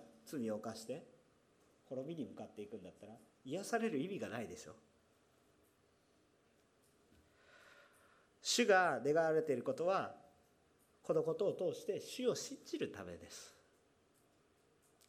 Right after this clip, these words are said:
ただ癒しが目的なのではありません。だからこの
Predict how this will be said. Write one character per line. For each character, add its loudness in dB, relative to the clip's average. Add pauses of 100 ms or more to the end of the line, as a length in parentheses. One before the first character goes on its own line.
た 0
だ 0
癒 2
し -6
が 6
目 -4
的 -8
な -4
の -8
で 2
は 0
あ -6
り -14
ま -12
せ -16
ん。 -20 (2500)
だ 8
か 6
ら 8
こ 2
の 6